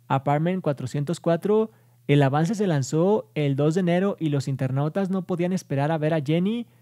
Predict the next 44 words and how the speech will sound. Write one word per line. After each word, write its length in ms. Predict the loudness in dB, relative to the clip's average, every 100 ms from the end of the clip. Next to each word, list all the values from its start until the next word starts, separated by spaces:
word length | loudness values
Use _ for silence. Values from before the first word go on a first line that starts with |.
| _ _
actuar 340 | -4 -2 0 0
en 140 | 0
un 100 | -2
programa 460 | -2 0 0 0 -2
de 80 | -2
variedades 480 | -2 -2 -2 -4
por 180 | -4 -4
primera 320 | -2 -2 0
vez 460 | 0 0 2 -2 -4 _ _ _
en 160 | 0 2
lo 160 | 2 0
que 380 | 0 0 -2 -6 _ _ -2
pareció 440 | 0 0 0 0
una 120 | 0
eternidad. 600 | 0 -2 -2 0 -2 -2 -8 _
Si 140 | 0 2
esto 180 | 2
no 80 | -2
fuera 240 | 0 0 0
suficiente, 840 | -4 -4 0 0 2 2 2 0
el 80 | 0
mismo 300 | 0 0 0
día 200 | 0 -2
que 120 | -4
salió 280 | -2 0 0
el 100 | 0
tráiler 480 | 0 2 2 0
se 120 | 0 -2
anunció 380 | -2 -2 -4
que 140 | -2 0
Jennie 400 | 0 0 0 -2
sería 320 | -2 -2 0
la 140 | -2 -2
primera 280 | -2 0
invitada 520 | 0 -2 0 0 0 -2
en 160 | -2 -2
el 100 | 0
nuevo 220 | 0 0
programa 600 | -2 -2 0 0 -2 -6 _ _ _ -2
de 140 | 0
Lee 140 | 2
Hyori, 500 | 2 2 2 2 -2 -6
Red 280 | -2 2 2 2
Carpet. 440 | 0 2 0 -2